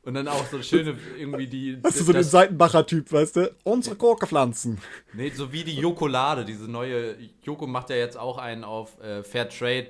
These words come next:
Speaker 1: Businessman. Der
Speaker 2: Okay.
Speaker 1: tut so, als würde er was für die Menschen tun. In Wirklichkeit steckt er sich das, glaub ich, nur in die eigene Tasche. Ähm, aber da macht er auch das, das Joko-Koks.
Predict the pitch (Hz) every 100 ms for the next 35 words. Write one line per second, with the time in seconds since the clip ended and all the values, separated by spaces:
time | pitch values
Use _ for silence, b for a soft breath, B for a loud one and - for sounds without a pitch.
0 | - 120 92 101 95 92 92 104 b b
1 | - 107 - 165 139 143 170 151 123 -
2 | 131 120 120 110 113 117 131 127 113 107
3 | 113 110 120 - 120 117 107 110 - 110
4 | 117 113 107 104 120 107 - 90 110 b
5 | b b 120 117 117 b b b 123 123
6 | 123 139 131 139 127 131 - - 127 139
7 | 147 - - 104 92 - _